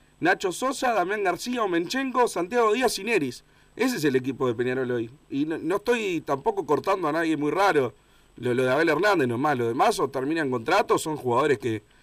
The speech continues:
que no, no, no van a estar en Peñarol, van a ir a préstamo o van a quedar afuera.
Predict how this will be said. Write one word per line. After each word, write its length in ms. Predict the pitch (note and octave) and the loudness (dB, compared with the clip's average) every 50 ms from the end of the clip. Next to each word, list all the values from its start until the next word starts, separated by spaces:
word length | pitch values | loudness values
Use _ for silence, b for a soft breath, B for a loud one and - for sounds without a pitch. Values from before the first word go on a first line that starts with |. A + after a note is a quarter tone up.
| b b b b b b b _ | b b b b b b b _
que 140 | - A#2 | -10 -6
no, 180 | A#2 C3 C3+ C3 | -4 -2 -2 -2
no, 220 | A#2+ B2 B2 A#2+ | -2 -2 -2 -2
no 120 | A#2+ B2 C3 | -2 0 2
van 160 | C#3 C#3+ C#3 | 2 2 2
a 40 | C3 | 0
estar 160 | A#2 C3+ C3 | -2 -4 -4
en 100 | B2 A2+ | -4 -4
Peñarol, 420 | A2+ A2+ A#2 A2+ C#3+ F3 G3 F3+ | -4 -6 -4 -2 0 2 2 2
van 140 | D#3+ C#3+ B2+ | 2 2 2
a 40 | B2 | 0
ir 80 | B2+ A#2+ | -2 -4
a 60 | - | -6
préstamo 840 | D3+ - D#3 E3+ F3 F3 E3 - D3+ C3 B2+ A#2+ A#2 A2+ A2 G#2+ A2 | -4 -2 0 0 0 0 0 0 -2 -2 -2 -2 -2 -4 -4 -2 -2
o 20 | A2 | 0
van 160 | A#2+ C3 B2+ | 0 0 0
a 80 | A#2+ A2 | -2 -2
quedar 220 | A#2 B2+ B2+ - | -2 -2 0 0
afuera. 400 | F#3 - - D#3+ D3+ B2+ A2+ G#2+ | -2 -2 0 0 0 0 -2 -4